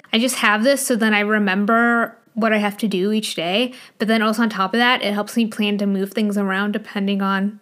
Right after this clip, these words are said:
if I'm busy or not that week. So, like, yesterday I had a, I was having a very sad day. So I didn't plan this episode. So instead I did that today. So I had to move some things around.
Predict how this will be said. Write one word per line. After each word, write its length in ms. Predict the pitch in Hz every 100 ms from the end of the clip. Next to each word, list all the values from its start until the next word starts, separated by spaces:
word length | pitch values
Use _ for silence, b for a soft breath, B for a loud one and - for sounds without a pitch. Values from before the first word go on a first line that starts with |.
| _
if 120 | 214
I'm 200 | 196 190
busy 520 | 190 185 226 233 226 247
or 60 |
not 340 | 247 254 254 262
that 160 | 269
week. 240 | 269 285 - -
So, 280 | - 233
like, 400 | 226 220 214 208
yesterday 520 | 226 277 277 294 277 247
I 100 | 240
had 160 | 226
a, 480 | 226 214 202 202 208 - _
I 60 | 262
was 100 | 277
having 240 | 294 359
a 60 | 349
very 240 | 262 269
sad 260 | 262 262 254
day. 460 | 247 247 185 196 - B B
So 160 | - 240
I 80 | 214
didn't 260 | 269 330
plan 240 | 311 302 294
this 160 | 262
episode. 640 | 254 254 240 185 202 240 B B B -
So 340 | - 233 226
instead 300 | 220 220 294
I 60 | 240
did 160 | 214
that 220 | 220 196 -
today. 600 | 208 196 226 160 208 B B
So 160 | - 233
I 40 |
had 140 | 233 254
to 80 | 240
move 240 | 247 269
some 180 | 254 202
things 280 | 214 202 202
around. 500 | 190 196 - 214